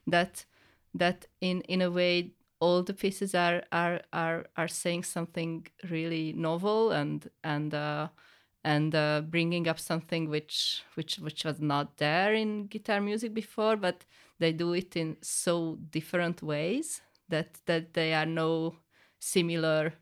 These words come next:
pieces in, in the, in this huge program at all. And, um, all the ideas, um, are so colorful and different, uh, and there is, like, si-,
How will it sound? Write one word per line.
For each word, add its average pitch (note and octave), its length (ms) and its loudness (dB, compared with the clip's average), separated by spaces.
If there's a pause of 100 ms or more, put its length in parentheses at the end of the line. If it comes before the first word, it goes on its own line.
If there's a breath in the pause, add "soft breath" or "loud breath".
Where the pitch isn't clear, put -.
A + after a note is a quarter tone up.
(160)
pieces C4+ 800 0
in, F3 240 -2
in E3+ 280 -4
the, E3 440 -4
in E3 220 -2
this D#3+ 260 -2
huge - 460 -4
program F3 540 0
at - 180 -4
all. F#3 400 0 (560 loud breath)
And, D3 340 0
um, D3+ 520 -2 (280)
all E3 220 2
the E3 140 0
ideas, D3 920 -2
um, D3 440 -4 (160)
are D3 100 -4
so E3 300 0
colorful C#3+ 800 -4
and C#3+ 160 -2
different, D3 680 -6
uh, C#3+ 320 -2 (560 soft breath)
and D3 160 0
there D3+ 160 2
is, - 480 -6 (480)
like, E3 260 2
si-, - 460 -6